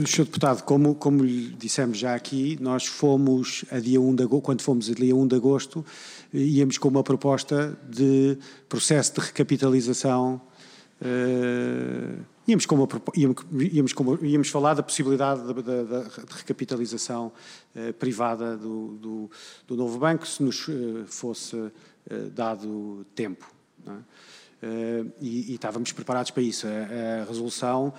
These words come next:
eh, apanhou-nos de surpresa. Eh, é difícil para mim, sinceramente,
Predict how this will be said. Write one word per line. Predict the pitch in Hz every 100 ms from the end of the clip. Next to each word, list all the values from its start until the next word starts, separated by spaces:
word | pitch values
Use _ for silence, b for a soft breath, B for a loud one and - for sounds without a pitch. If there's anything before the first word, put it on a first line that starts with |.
| B B B B 127
eh, | -
apanhou-nos | 127 135 139 139 135 -
de | -
surpresa. | - 147 - 131 123 110 98 B B B B -
Eh, | 117 117 110 104 - - _ _ - - - -
é | 151
difícil | 139 131 180 - 147
para | 156 143
mim, | 143 151 160 151 - - - _ -
sinceramente, | - 135 139 131 131 135 143 -